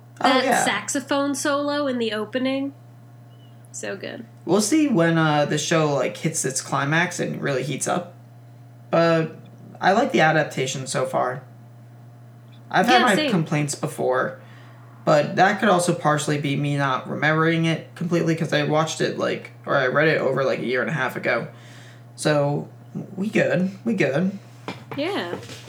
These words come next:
Speaker 1: We good. Okay. Um,
Speaker 2: Um, besides that, um, I've decided I'm gonna binge Boogie Pop. I'm gonna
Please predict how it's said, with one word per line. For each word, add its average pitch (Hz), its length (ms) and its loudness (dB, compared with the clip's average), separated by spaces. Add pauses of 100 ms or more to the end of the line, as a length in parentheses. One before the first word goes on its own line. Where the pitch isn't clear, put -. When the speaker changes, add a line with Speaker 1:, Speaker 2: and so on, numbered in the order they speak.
(420)
Speaker 1:
We 214 100 -2
good. 185 340 0 (180)
Okay. 151 340 0 (580)
Um, 208 140 4
Speaker 2:
Um, 254 360 2
besides 302 720 -2
that, 226 400 -2 (100)
um, 226 340 -2
I've 240 180 -2
decided 247 540 -2
I'm 233 160 -2
gonna 240 180 -2
binge 196 500 -8 (120)
Boogie 247 280 -6
Pop. 269 340 -2
I'm 196 260 -4
gonna 196 400 -6